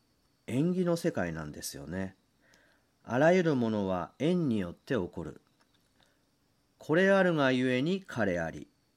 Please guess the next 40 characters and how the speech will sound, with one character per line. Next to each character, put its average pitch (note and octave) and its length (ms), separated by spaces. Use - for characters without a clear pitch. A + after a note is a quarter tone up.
こ A2 140
れ A2 160
な A#2+ 180
け B2+ 160
れ A#2 100
ば C#3 280
彼 F#2 260
な E2 160
し。 - 300
こ F3 160
れ G3 100
生 A3 300
ず A3 120
れ G3+ 160
ば F#3 300
彼 B2 260
生 E2 340
ず。 - 280
こ - 160
れ B2 300
滅 B2+ 180
す - 260
れ D3+ 160
ば D#3 320
彼 B2+ 260
滅 D#2 220
す。 - 440
素 - 260
晴 A2+ 160
ら D3 160
し C#3+ 340
い - 20
一 F#2+ 60
体 G#2 340
感 D#2+ 260
だ D2+ 100
と D2 140
思 D2+ 260
う - 40
な。 G2+ 840